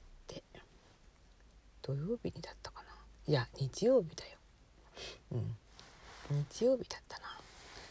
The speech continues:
日曜日に吐き気が止まらないと言って、呼び出され。父は大げさに物事を言う人ではな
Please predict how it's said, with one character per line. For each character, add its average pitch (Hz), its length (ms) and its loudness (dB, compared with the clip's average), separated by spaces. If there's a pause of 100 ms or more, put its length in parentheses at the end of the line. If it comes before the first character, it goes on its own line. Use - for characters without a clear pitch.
(140)
日 202 260 4
曜 262 160 10
日 - 60 -2
に - 80 -2 (160)
吐 - 160 -10
き - 140 -10
気 - 40 4
が 220 80 10
止 - 100 2
ま 143 140 2
ら 160 80 2
な 202 140 0
い 190 80 0
と - 180 -6
言 - 80 -6
っ - 40 -14 (200)
て、 - 160 10 (1600)
呼 170 120 4
び 143 120 0
出 123 140 0
さ 151 160 -8
れ。 160 100 -10 (3500)
父 233 140 8
は 160 240 6
大 214 140 6
げ 226 120 8
さ 226 160 2
に 214 160 2
物 202 280 2
事 175 260 4
を 120 60 4
言 151 200 4
う - 20 4
人 165 200 2
で 131 80 0
は 92 160 -2
な 143 200 -2